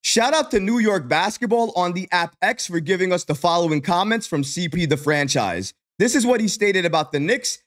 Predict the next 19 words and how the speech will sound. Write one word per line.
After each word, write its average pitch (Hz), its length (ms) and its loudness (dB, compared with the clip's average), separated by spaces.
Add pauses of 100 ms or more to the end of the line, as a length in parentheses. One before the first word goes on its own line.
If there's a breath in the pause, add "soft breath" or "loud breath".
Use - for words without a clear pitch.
(160)
and 190 180 0
their 196 220 0
interest 175 400 -2
in 143 80 0
Towns. 101 560 -4 (200)
According 254 440 0
to 190 100 -6
C 202 220 -6
P, 92 460 -8 (360)
the 147 140 2
Knicks 190 420 2
want 170 460 -2
Towns. 101 600 -4 (300)
They 165 140 2
see 226 280 2
what 208 240 0
Boston 180 440 0
can 185 160 -2
do 214 400 2